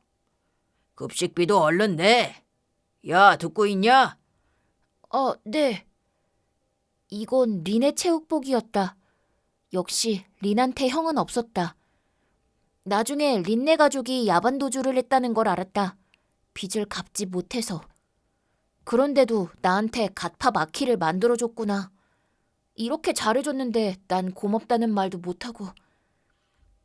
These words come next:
초등학생 때 나는 고맙다는 말도 못 전하고 린한테 보호만 받았던 게 견딜 수 없이 분했다.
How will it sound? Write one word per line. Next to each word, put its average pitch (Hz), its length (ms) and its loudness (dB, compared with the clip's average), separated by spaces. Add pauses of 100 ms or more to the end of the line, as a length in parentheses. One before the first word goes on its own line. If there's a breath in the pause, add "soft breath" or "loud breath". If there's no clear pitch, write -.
(560)
초등학생 320 540 -4
때 269 100 0
나는 214 560 0
고맙다는 254 520 0
말도 220 280 0
못 180 220 -4
전하고 220 520 0 (200 soft breath)
린한테 269 460 -2
보호만 254 420 2
받았던 233 440 0
게 196 240 -2
견딜 180 360 -2
수 220 160 -2
없이 190 200 -6
분했다. 190 600 -6